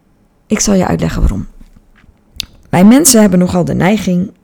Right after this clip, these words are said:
eh, wat ik al zei, om, eh, gewoonten te doen. En sommige gewoonten zijn nu eenmaal gewoon lekker makkelijk.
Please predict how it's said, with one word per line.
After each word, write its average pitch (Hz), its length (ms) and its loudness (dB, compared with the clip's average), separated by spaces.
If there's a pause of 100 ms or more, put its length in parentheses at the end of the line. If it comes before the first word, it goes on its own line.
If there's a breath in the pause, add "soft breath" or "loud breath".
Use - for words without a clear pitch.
eh, 110 120 -14 (160)
wat 185 140 -4
ik 180 140 -6
al - 80 -10
zei, 170 380 -4 (240)
om, 143 400 -8 (100)
eh, - 120 -20 (400)
gewoonten 220 680 0 (440)
te - 120 -2
doen. 135 220 -6 (920 loud breath)
En 196 460 -2
sommige 277 420 -6
gewoonten 214 500 -2
zijn 208 260 2
nu 202 120 4
eenmaal 170 380 0
gewoon 147 500 -2
lekker 139 460 -4
makkelijk. - 540 -10